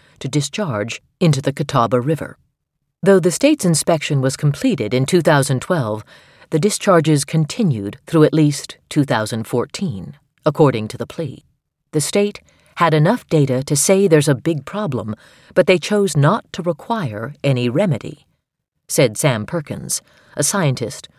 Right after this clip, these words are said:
with the Catawba Riverkeeper Foundation, a nonprofit that looks after state waterways. Duke Energy says that the water that flowed into the river at the Riverbend site did not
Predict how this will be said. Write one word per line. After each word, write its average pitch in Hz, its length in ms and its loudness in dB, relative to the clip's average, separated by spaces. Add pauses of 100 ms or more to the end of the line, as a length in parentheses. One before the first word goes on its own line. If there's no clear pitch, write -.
(100)
with 143 120 -4
the 135 60 -4
Catawba 151 440 0
Riverkeeper 139 640 -2
Foundation, 120 720 -6 (480)
a 139 60 2
nonprofit 143 680 2 (260)
that - 160 0
looks - 400 0
after 127 240 -2
state 113 320 -6
waterways. - 760 -6 (1040)
Duke 226 220 0
Energy 151 420 2
says 165 300 4
that 156 100 4
the 160 100 4
water 220 360 4
that 160 140 0
flowed 170 340 2
into 139 220 0
the 135 120 2
river 127 320 -2
at 113 120 -2
the 123 100 -2
Riverbend 143 480 2
site 143 340 -2 (400)
did 156 140 2
not 208 260 2